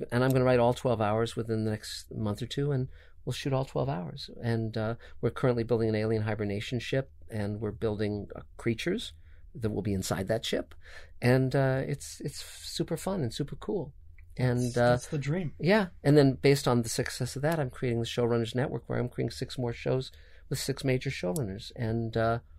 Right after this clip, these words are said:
Speaker 1: you know, Rockne O'Bannon is one of my partners. He created Farscape and Alienation and Sequest and Defiance, and he's currently executive producer on Evil on C B S. And Mark Ferguson, his partner, are creating one of the shows with me, and that they are running and created The Expanse,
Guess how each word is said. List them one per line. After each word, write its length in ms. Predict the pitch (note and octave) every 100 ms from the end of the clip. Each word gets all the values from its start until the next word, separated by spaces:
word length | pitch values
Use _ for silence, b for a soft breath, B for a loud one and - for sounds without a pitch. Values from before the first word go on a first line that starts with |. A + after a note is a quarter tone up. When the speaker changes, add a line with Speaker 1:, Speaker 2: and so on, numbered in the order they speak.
| b b b -
Speaker 1:
you 100 | B2+
know, 60 |
Rockne 320 | G2 G2 -
O'Bannon 440 | A2 G#2+ G#2 A#2 B2+
is 140 | A#2
one 100 | B2
of 40 | A2+
my 80 |
partners. 440 | A#2 B2+ B2+ C3+ -
He 100 | -
created 320 | - A#2 G#2+
Farscape 500 | - G#2+ - C3+ C3+
and 100 | G#2+
Alienation 560 | G#2 A2 G#2+ A2 - C3
and 120 | G2
Sequest 480 | - A#2 A2+ G#2+ A2+
and 80 |
Defiance, 500 | G#2 - G#2 C3 E3+
and 380 | - - - -
he's 100 | A#2
currently 280 | - A#2 A2
executive 360 | G#2 A2 - A2+
producer 360 | B2 A#2 - A2
on 220 | A2 -
Evil 300 | C3 A#2+ C#3+
on 120 | A#2+ A2+
C 180 | -
B 140 | A#2 A2+
S. 280 | - - - b b b -
And 240 | A2+ A2+
Mark 220 | G#2+ G#2+
Ferguson, 440 | - B2 C3 - A2
his 120 | A#2
partner, 340 | - A#2 B2
are 40 | B2
creating 420 | - A#2+ A2 A#2 b b
one 100 | -
of 60 | A#2
the 60 | B2
shows 300 | B2+ A#2+ C3+
with 160 | C3
me, 160 | C#3+ C#3+
and 160 | A#2+
that 220 | A2+ A2 -
they 220 | A#2 A2+
are 140 | A2+
running 380 | A2 A2 B2 C3+
and 140 | A2 G#2+
created 280 | A#2 G#2+
The 80 | G#2
Expanse, 600 | G2 - G2+ A#2 G3 -